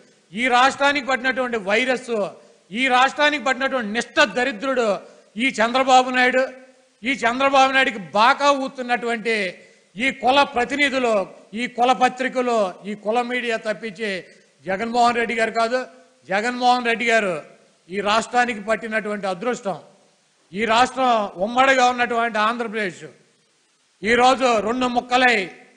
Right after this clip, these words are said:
ఇక్కడ కనీసం రాజధాని లేకుండా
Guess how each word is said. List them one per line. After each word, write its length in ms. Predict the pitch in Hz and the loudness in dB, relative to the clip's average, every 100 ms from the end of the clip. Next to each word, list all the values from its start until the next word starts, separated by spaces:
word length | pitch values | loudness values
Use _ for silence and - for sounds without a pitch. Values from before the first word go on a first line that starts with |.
| _ _ _ - | _ _ _ -14
ఇక్కడ 260 | 202 233 233 220 208 - - - _ _ _ _ _ _ - | -8 -2 2 2 -2 -16 -20 -20 _ _ _ _ _ _ -4
కనీసం 500 | 196 254 294 277 262 233 190 - 151 175 | 0 4 2 2 0 0 -2 -6 -6 2
రాజధాని 500 | 247 277 262 254 247 | 2 2 2 2 4
లేకుండా 420 | 233 226 233 220 | 0 0 -4 0